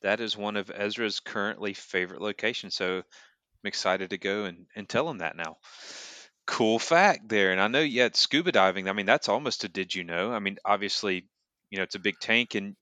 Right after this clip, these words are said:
you don't see scuba divers a lot, so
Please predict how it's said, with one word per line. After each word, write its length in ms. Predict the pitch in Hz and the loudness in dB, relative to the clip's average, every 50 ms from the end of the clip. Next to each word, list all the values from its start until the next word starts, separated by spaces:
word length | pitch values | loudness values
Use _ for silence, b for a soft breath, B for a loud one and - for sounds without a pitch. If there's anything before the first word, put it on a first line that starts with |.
| _ _ | _ _
you 300 | 101 92 90 98 113 123 | -20 -16 -8 -4 -2 0
don't 200 | 127 131 117 87 | 0 0 -2 -2
see 180 | - - 113 95 | -2 -2 -2 -2
scuba 340 | - - - 127 131 131 110 | -2 -4 -4 -6 -4 -2 2
divers 380 | 98 90 90 87 90 90 - | 2 2 2 2 0 -4 -6
a 80 | 90 85 | -6 -4
lot, 320 | 85 90 87 - - - - _ | -2 -2 -2 -2 -2 -6 -14 _
so 440 | - - - 104 95 92 92 90 85 | -8 -6 -2 -2 0 0 0 -4 -6